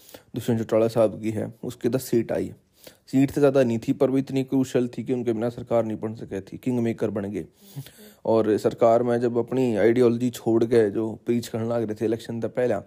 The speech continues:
जब हाथ मिलाया, तो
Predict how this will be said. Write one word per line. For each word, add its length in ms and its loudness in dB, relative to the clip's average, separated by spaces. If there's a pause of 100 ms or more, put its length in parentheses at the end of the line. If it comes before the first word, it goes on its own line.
(600)
जब 160 0
हाथ 200 2
मिलाया, 340 2 (1300)
तो 640 2